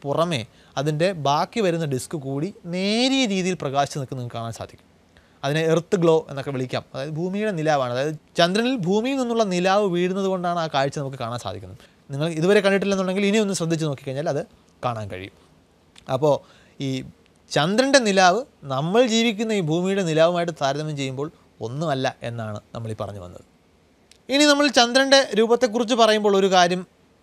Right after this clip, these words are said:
മിസ് ചെയ്യാൻ പാടില്ലാത്തതായിട്ടുണ്ട്, അല്ലേ? ചന്ദ്രൻ്റെ രൂപമാണത്. അത് മാറിക്കൊണ്ടേയിരിക്കും. ചന്ദ്രൻ ഭൂമിക്ക് ചുറ്റും കറങ്ങുന്നത് കൊണ്ട് ചന്ദ്രൻ്റെ ആകാശത്തെ സ്ഥാനവും ചന്ദ്രൻ ഉദിക്കുന്ന സമയവുമൊക്കെ മാറുമെന്ന് നമ്മൾ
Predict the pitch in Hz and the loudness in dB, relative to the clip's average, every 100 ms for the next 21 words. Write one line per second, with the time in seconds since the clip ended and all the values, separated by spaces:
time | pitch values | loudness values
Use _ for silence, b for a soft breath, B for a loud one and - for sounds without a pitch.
0 | - 170 202 254 208 165 139 131 117 101 | -4 0 0 2 4 4 2 2 -2 -6
1 | 101 95 92 143 110 - 160 180 208 202 | -8 -10 -8 -6 -6 -2 -2 0 2 0
2 | 151 165 180 185 156 98 95 - _ _ | 0 -2 -2 -2 -4 -6 -12 -20 _ _
3 | _ _ _ _ 170 196 165 147 156 165 | _ _ _ _ 0 2 2 2 0 0
4 | 156 131 131 90 - - _ _ _ - | -2 -2 -4 -6 -14 -20 _ _ _ -4
5 | 151 180 185 160 175 180 170 165 180 165 | -2 0 0 -2 -2 -4 -4 -6 -2 -2
6 | 156 165 165 165 165 170 151 160 160 147 | -2 -4 -4 -4 -4 -6 -6 -4 -2 0
7 | 151 147 151 147 143 135 143 160 214 b | -2 -4 -8 -4 -4 -2 -4 -4 -8 b
8 | b b b 151 151 165 170 - 160 151 | b b b -2 0 -2 -4 -6 -4 -4
9 | 165 156 139 156 185 170 170 135 135 135 | -4 -4 -4 -2 0 0 -2 -2 -2 -4
10 | 123 | -6